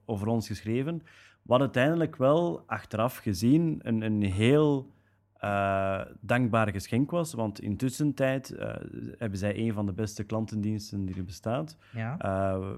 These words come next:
Speaker 1: door juist, eh, ja, misschien niet op het moment zelf aanwezig te zijn op social media, maar achteraf wel de feedback te kunnen hebben, eh, lezen wat er allemaal speelde bij de mensen,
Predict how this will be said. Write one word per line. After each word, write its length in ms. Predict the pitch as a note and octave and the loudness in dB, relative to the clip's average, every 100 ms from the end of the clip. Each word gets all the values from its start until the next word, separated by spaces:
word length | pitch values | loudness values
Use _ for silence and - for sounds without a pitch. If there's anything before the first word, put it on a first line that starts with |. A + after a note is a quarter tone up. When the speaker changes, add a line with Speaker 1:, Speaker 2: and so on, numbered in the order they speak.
| - _ _ | -14 _ _
Speaker 1:
door 420 | - F2+ C3 C#3+ C3+ | -12 4 8 10 8
juist, 720 | G#2+ A2+ C#3+ D3 - - - - - | 6 8 8 6 -2 -6 -8 -12 -10
eh, 300 | G#2+ G#2 G2+ G#2 | -6 -4 -4 -6
ja, 340 | - G#2+ F#2+ F#2 _ _ | -4 -2 -4 -8 _ _
misschien 400 | - - B2 A2+ | -8 0 4 6
niet 300 | C3 D3+ C#3+ - _ _ _ | 8 6 4 -4 _ _ _
op 140 | A2+ | 2
het 100 | A2+ | 4
moment 220 | A2+ A#2+ | 6 6
zelf 220 | - B2+ | 8 6
aanwezig 380 | A#2 A#2 A#2 G#2+ | 8 6 6 2
te 60 | G#2 | 0
zijn 160 | A2 | 2
op 80 | G#2 - | 2 0
social 260 | G#2+ G2 | -2 0
media, 200 | G#2 C#3+ | 2 4
maar 100 | B2 | 4
achteraf 360 | G#2 - A#2+ A2+ | 2 2 -2 0
wel 240 | A2+ A#2+ | 2 2
de 80 | G2+ | 0
feedback 340 | F#2+ G#2 G#2+ A#2 | -4 -4 -2 -4
te 140 | - | -4
kunnen 220 | G2+ G#2 | -4 -2
hebben, 280 | G2+ F#2+ G2 | -2 -2 -4
eh, 160 | F#2+ F#2 | -4 -4
lezen 280 | F#2+ G#2+ A2+ | -2 -2 -2
wat 120 | G#2+ | -4
er 60 | G#2+ | -2
allemaal 360 | G#2 G#2 G2+ - | 0 0 -2 -8
speelde 460 | - - A#2+ C3+ | -10 0 2 4
bij 120 | A2 G2+ | 4 4
de 80 | |
mensen, 440 | F#2+ G#2 A#2 C#3 | 2 0 -2 -4